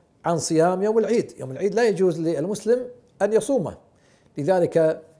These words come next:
يعني حذرا مما وقع فيه أهل الكتاب من اليهود والنصارى في صيامهم،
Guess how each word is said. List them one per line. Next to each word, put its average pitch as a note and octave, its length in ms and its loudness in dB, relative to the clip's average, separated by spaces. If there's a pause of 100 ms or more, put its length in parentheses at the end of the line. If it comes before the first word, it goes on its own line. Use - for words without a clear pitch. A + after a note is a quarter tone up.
(360)
يعني C#3 220 -6
حذرا A3 400 4
مما F3+ 440 -2
وقع E3+ 380 0
فيه C3+ 480 -4 (440)
أهل C3 420 -4 (240)
الكتاب A#2+ 680 -4
من B2 80 -10
اليهود A2+ 580 -6 (120)
والنصارى E3 640 0 (320)
في D3 120 -6
صيامهم، D#3+ 560 0